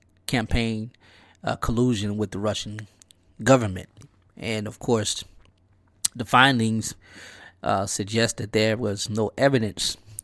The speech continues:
for collusion, and so he was exonerated. The campaign was exonerated, not Trump himself.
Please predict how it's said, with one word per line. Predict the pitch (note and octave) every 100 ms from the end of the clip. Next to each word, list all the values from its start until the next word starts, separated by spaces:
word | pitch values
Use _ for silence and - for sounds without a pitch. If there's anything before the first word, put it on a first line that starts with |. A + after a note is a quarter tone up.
| -
for | C3+
collusion, | - B2 C#3 D#3 C#3 G#2 G2 F#2 - - - - - - _
and | - C3 A#2+ G#2+ G#3 A2 - - -
so | - A2+
he | G#2+ G#2+
was | A2+
exonerated. | A2 A2 G#2+ B2+ C#3 C#3 G#2+ G#2 - _ -
The | -
campaign | - G#2+ - E3+ D3
was | A2 F#2+
exonerated, | G2+ A2 G2+ F#2+ G#2
not | A2+ A2
Trump | - G#2+ G#2
himself. | F2+ - - -